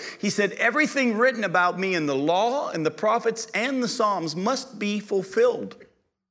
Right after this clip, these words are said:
I'm gonna just take a s-, little bit of time here, ten minutes, to show you just a little bit of the fact that all through the Old Testament, the gospel of salvation being by faith through repentance,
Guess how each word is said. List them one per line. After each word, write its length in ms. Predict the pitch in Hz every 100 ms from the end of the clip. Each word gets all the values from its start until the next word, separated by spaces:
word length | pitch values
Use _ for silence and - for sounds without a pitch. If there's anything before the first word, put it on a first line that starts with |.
| _ _ _ - -
I'm 160 | 247
gonna 220 | 302 320 262
just 320 | 220 214 -
take 220 | 226 220
a 60 | -
s-, 340 | - - - - -
little 240 | 165 226
bit 100 | 220
of 60 | 226
time 260 | 226 180
here, 140 | 151 180
ten 200 | 180 180
minutes, 380 | 220 143 - - - _ _ _ _ _ _
to 100 | -
show 480 | 190 - - 240 285
you 260 | 262 170 143
just 300 | - 208 208
a 60 |
little 420 | 247 254 302 330 302
bit 320 | 247 254 - - - _ _ _ _ -
of 220 | 156 -
the 100 | 170
fact 400 | - 185 190 -
that 200 | 175 -
all 260 | 185 220 247
through 160 | -
the 180 | 196 185
Old 260 | 185 185 143
Testament, 600 | 208 220 - 135 135 135 - - _
the 120 | - 135
gospel 840 | 123 196 220 - 127 127 160 156 - -
of 140 | -
salvation 760 | - 175 165 147 196 208 202 165
being 280 | 170 160 147
by 160 | 139
faith 580 | 135 - 190 226 220 - - _
through 200 | - 170
repentance, 800 | 147 139 - 202 208 214 214 -